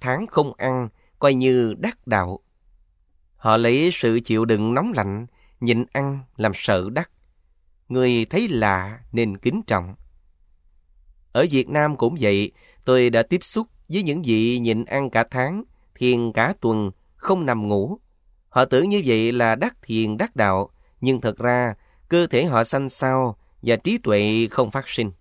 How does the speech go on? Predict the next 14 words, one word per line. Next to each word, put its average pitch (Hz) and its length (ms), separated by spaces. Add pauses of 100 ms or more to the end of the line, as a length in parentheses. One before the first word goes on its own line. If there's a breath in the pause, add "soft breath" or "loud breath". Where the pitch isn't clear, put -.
(1400)
Đó 131 200
là 123 260
ám 139 280 (120)
chứng 165 340 (140)
thiền 101 340
sư, 113 340 (580)
có 208 140
sở 117 360
đắc 240 280
kỳ 110 200
lạ, 104 420 (160)
không - 300
ăn 120 160
uống 139 380